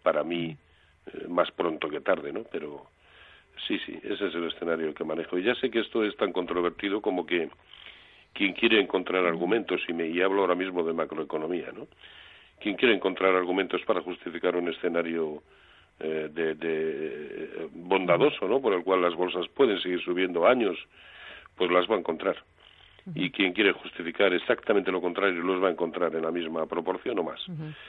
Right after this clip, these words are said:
Speaker 1: Con lo cual, yo hablo desde el lado técnico y a mí me parece insostenible que las bolsas, eh, sobre todo las americanas, que llevan nueve años seguidos subiendo, bueno, eso Dow Jones y S P,
Speaker 2: Ya.
Speaker 1: eh, que los tecnológicos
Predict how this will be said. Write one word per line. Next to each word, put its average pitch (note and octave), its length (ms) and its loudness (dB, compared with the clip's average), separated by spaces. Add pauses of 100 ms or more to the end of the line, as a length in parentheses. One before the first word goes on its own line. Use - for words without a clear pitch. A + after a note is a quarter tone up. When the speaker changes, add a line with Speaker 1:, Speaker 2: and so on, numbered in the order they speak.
(420)
Speaker 1:
Con D#2+ 120 -2
lo D#2 100 0
cual, E2+ 340 4 (260)
yo F2+ 160 4
hablo E2 200 0
desde E2 240 -4
el E2+ 100 -4
lado D#2+ 440 0
técnico F2+ 500 -2 (680)
y D2+ 320 -6
a C#2+ 60 -8
mí D#2+ 160 -4
me D#2 140 -4
parece F2 340 0
insostenible F2 800 -2
que F2+ 120 -6
las E2 180 -2
bolsas, F2+ 380 -2 (640)
eh, D#2 160 -4
sobre F2 200 -2
todo C3 200 4
las F#2+ 200 0
americanas, F#2 500 0 (440)
que F2+ 120 -2
llevan F#2+ 300 2
nueve G#2+ 240 4
años G2 240 0
seguidos F2+ 380 -2
subiendo, F2+ 500 -6 (440)
bueno, C3 220 0 (120)
eso C#3 380 0
Dow F2+ 300 2
Jones G#2+ 220 2
y C3+ 80 2
S E2 180 -2
P, E3+ 140 2
Speaker 2:
Ya. D3 160 -4 (520)
Speaker 1:
eh, D#2+ 220 -2
que E2 100 0
los E2 140 -4 (220)
tecnológicos G2 760 2